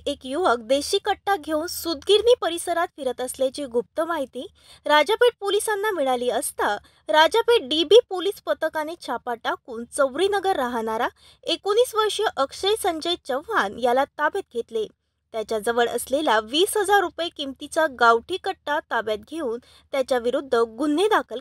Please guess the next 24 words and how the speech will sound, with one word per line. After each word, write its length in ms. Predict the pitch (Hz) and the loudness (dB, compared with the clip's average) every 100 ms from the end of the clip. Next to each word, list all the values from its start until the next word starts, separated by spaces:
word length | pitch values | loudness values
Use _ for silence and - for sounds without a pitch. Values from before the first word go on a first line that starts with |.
| - | -10
करण्यात 340 | 294 214 208 | -8 -8 -8
आले. 200 | 214 214 - _ _ _ _ - | -6 -6 -8 _ _ _ _ 2
आरोपीने 500 | 277 294 285 311 359 | 4 4 0 -8 -2
जप्त 300 | 302 - 294 294 | 0 0 -4 -6
केलेला 320 | 285 285 302 262 | -2 0 0 2
गावठी 320 | 226 226 302 - | 2 2 -4 -8
कट्टा 360 | 247 - 294 208 | -8 -4 -4 -4
शिवाजीनगर 720 | 262 311 330 349 392 392 392 370 | -4 2 4 4 2 0 -2 -2
राहणारा 520 | 240 254 254 254 285 - | -2 0 0 0 -2 -4
अजय 280 | 233 254 277 | -6 -2 -2
गणेश 440 | 233 233 254 - - | 0 0 0 -4 -10
वानखडे 500 | 202 208 349 320 427 - - _ | -10 -8 -4 -4 -4 -8 -20 _
याच्याकडून 720 | 285 285 392 - 359 370 233 247 | 0 0 -2 -2 -4 -2 -4 -4
खरेदी 360 | 294 269 302 339 | 0 0 0 -4
केल्याची 440 | 349 302 311 339 - | -4 -4 -4 -6 -10
पोलिसांना 520 | 233 262 - 302 277 | -12 -10 -6 -6 -6
कबुली 400 | 320 285 233 226 | -6 -8 -6 -8
दिली. 280 | 220 220 214 - _ _ _ - | -10 -10 -12 -14 _ _ _ -2
आता 260 | 311 320 466 | 0 2 4
राजापेठ 480 | 415 415 453 440 - | 4 4 2 0 -2
पोलीस 360 | 285 269 330 - - | -6 -6 -6 -10 -4
अजय 260 | 294 381 381 | -2 0 2
वानखडे 600 | 254 240 254 - 415 214 185 | 4 4 2 2 4 4 4
याला 200 | 254 | 4